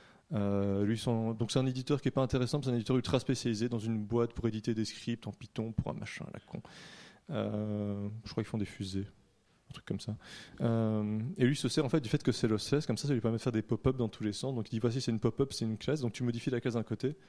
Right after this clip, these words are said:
ça remodifie le code source en même temps. Donc il s'amuse bien avec ça. Et donc euh, la partie qui va vraiment nous intéresser aujourd'hui, c'est l'interface. Euh, parce que travailler sur du json, c'est très mignon tout plein, mais, euh, en fait, vous allez voir, il y a vraiment beaucoup, pas mal de problèmes à la con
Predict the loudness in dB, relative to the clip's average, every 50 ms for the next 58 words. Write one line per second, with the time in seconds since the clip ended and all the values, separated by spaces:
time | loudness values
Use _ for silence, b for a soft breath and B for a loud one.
0 | B B -2 0 0 0 0 -2 -2 -2 -4 0 -2 -2 -2 -2 -4 -2 -2 -2
1 | -2 -4 -8 -14 -16 _ _ _ _ _ _ _ _ b b b b b b b
2 | b b b b b -6 -4 0 0 0 2 4 2 2 2 2 2 2 2 2
3 | 2 0 -2 -4 -4 -4 -6 _ _ _ _ _ _ _ _ _ _ _ _ _
4 | _ _ _ _ -20 _ -4 0 2 2 2 0 -2 -4 -8 -8 -8 -6 -2 2
5 | 4 4 4 4 2 0 0 -2 -2 0 2 2 4 6 6 6 4 4 4 4
6 | 2 2 2 2 0 0 2 2 2 2 2 2 0 0 -2 0 0 0 2 2
7 | 0 -2 -2 0 -2 -2 -2 -4 -10 -14 _ B B B B B B B B B
8 | B B -4 -2 0 0 0 0 -2 -2 -4 -4 -4 -2 -2 -2 -2 2 2 2
9 | 4 4 2 2 2 4 4 4 4 4 2 0 0 -2 -6 -6 -2 0 0 2
10 | 2 2 0 0 -2 -2 -2 0 0 0 2 2 2 2 2 0 -2 B B B
11 | B B B B B B B B 0 2 2 2 4 2 4 4 6 4 6 6
12 | 4 4 4 4 2 2 0 0 0 -2 -4 -4 0 2 4 4 4 4 2 2
13 | 2 2 0 2 2 2 2 2 2 0 0 -2 -2 -6 -8 -6 -6